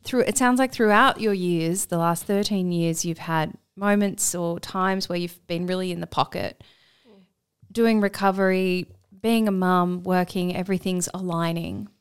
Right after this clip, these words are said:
Speaker 1: And then there's also been these sort of waves, these ebbs and flows where things have felt maybe a little off the beam.
Speaker 2: Mm-hmm.
Speaker 1: Ha-, what's your barometer? Like, what's your internal sense check? What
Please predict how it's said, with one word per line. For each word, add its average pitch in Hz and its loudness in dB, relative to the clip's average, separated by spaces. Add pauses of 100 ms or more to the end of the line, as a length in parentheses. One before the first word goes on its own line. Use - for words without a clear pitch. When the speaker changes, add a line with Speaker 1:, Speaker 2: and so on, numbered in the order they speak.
(440)
Speaker 1:
And 202 2
then 202 2
there's 190 2
also 190 0
been 175 -2
these 170 -2
sort 165 -6
of 165 -12
waves, 170 0
these 165 -6
ebbs 175 -4
and 160 -4
flows 160 0
where 165 -2
things 170 -4
have 165 -4
felt - -6
maybe 165 -6
a 165 -4
little 170 -4
off 156 -4
the 170 -6
beam. 156 -6 (160)
Speaker 2:
Mm-hmm. 185 -20 (1120)
Speaker 1:
Ha-, - -10 (160)
what's 247 -4
your 403 -4
barometer? 175 -4
Like, 190 -4
what's - -4
your 339 -4
internal 185 -6
sense 170 -6
check? - -8
What 196 -6